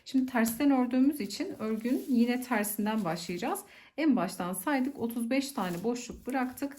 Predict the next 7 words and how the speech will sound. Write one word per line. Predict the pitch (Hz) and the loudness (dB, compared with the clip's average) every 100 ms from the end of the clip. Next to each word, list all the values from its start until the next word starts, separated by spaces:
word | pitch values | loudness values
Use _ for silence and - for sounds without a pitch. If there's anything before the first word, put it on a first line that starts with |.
| - - _ | -18 -20 _
Hemen | 330 285 233 | 0 2 2
burada | 220 202 240 285 | 0 -2 -2 0
bir | 247 | 0
zincirle | 220 190 170 170 160 170 | 0 -2 -4 -6 -6 -4
bir | 220 | -2
ilmek | 202 160 - - - _ _ - - _ 233 | -2 -4 -8 -12 -20 _ _ -20 -20 _ -2
oluşturuyorum. | 254 - - 269 269 262 277 | -2 -2 -4 -2 0 0 -2